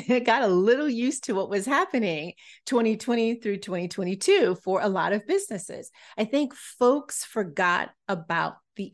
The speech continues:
ebb part of that equation because of how well a lot of their businesses performed from twenty twenty-two, from twenty twenty through twenty twenty-two. But here's the reality of running a business.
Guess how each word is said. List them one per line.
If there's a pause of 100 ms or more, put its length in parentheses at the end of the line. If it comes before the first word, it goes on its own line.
ebb
part
of
that
equation (420)
because
of
how
well
a
lot
of
their
businesses
performed (240)
from
twenty
twenty-two,
from
twenty
twenty (160)
through
twenty
twenty-two. (1500)
But
here's
the
reality
of
running
a
business.